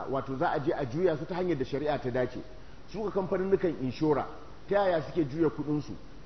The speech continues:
Suna juya kuɗinsu ne ta hanyar ba ma gwamnati bashi da ruwa. Suna sayan abin da ake ce ma treasury bills,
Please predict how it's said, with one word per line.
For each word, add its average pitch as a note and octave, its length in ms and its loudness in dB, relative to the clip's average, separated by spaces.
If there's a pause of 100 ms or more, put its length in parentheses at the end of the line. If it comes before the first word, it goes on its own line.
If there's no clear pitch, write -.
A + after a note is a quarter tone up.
(100)
Suna E3 220 0
juya D3+ 240 2
kuɗinsu E3+ 440 -2
ne E3 120 4
ta E3 120 -4
hanyar E3+ 300 0
ba C#3+ 220 0
ma D3 120 0
gwamnati D3 500 2
bashi B2+ 380 -4
da A2 100 -4
ruwa. B2 260 -2 (1040)
Suna D#3+ 220 0
sayan D3+ 240 -2
abin D#3 220 -2
da C#3 60 2
ake D3 160 -2
ce D#3+ 120 0
ma C#3 80 0
treasury C#3 480 4
bills, A#2 320 2